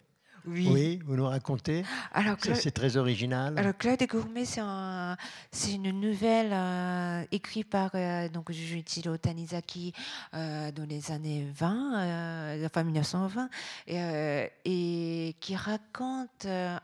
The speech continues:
Speaker 1: un peu, euh, enfin, le, le club, euh, des, des, des gourmets, euh, qui ne connaît pas leur satiété et qui est toujours en quête de goût,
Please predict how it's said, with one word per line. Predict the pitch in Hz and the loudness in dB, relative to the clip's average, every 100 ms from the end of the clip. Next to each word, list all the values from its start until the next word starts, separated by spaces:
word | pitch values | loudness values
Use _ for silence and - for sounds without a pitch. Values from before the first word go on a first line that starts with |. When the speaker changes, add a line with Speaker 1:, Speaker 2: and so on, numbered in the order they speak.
| - | -8
Speaker 1:
un | 226 - | -10 -12
peu, | - 269 277 262 | -10 -4 -2 0
euh, | 214 190 185 180 175 170 170 156 151 131 131 - _ _ _ _ _ - _ _ - 208 208 - - | -2 -4 -10 -10 -12 -12 -12 -12 -12 -12 -14 -18 _ _ _ _ _ -20 _ _ -10 -10 -8 -12 -4
enfin, | 180 180 | 4 4
le, | 165 170 | 4 2
le | 170 | 2
club, | 170 - 202 233 233 185 | 0 -4 4 6 6 4
euh, | 185 175 165 151 - - - - | 2 2 -2 -8 -14 -20 -20 -20
des, | - 151 185 180 175 175 175 170 165 165 160 160 | -14 2 6 8 8 8 8 6 6 4 4 2
des, | 151 165 - _ | 0 -6 -6 _
des | - 147 170 - | -12 -2 -2 -2
gourmets, | 147 185 202 202 208 214 214 214 214 208 | 2 4 6 2 4 4 4 4 4 4
euh, | 190 175 170 170 165 160 156 147 139 135 135 | 6 4 4 4 4 4 2 2 2 2 0
qui | - 185 | -4 0
ne | 185 | 0
connaît | 175 - 185 180 | 0 0 0 2
pas | 175 - 202 | 0 4 4
leur | 185 180 | 4 2
satiété | 175 185 - 202 196 190 208 208 | 0 0 0 0 0 0 0 0
et | 185 | 0
qui | - | -2
est | 185 | -6
toujours | - 202 220 | -4 -4 0
en | - 180 - | 0 0 -2
quête | 240 226 - | 0 0 -2
de | 190 170 | -6 -6
goût, | 175 165 196 | -6 -6 -4